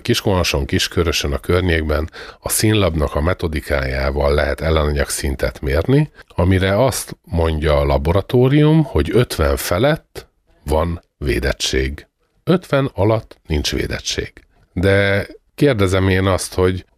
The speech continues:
a negyvenötezres vagy negyvenötezer rig kalibrált méréseknél, amikor valakinek negyvenezres az ellenanyagja, én negyvenháromezres ellenanyagot láttam legmagasabbat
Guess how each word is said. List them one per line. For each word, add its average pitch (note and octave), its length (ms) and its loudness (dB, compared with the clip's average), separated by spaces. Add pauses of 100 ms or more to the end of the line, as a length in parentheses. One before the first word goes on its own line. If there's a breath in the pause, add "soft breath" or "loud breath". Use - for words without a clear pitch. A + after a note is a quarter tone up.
(120)
a F#2+ 200 2 (140)
negyvenötezres A2+ 1400 0 (220)
vagy E2+ 180 0
negyvenötezer F#2+ 880 -2 (140)
rig G2+ 480 -2 (260)
kalibrált E2 1040 -2
méréseknél, F2 1080 -2 (380 loud breath)
amikor F2+ 460 0
valakinek G2+ 560 0
negyvenezres F2+ 840 0
az D#2 140 -2
ellenanyagja, C#2+ 720 0 (140)
én F2+ 120 2
negyvenháromezres F2 1080 0
ellenanyagot D#2 600 -8
láttam D#2 640 -8 (540 soft breath)
legmagasabbat D2+ 1300 -2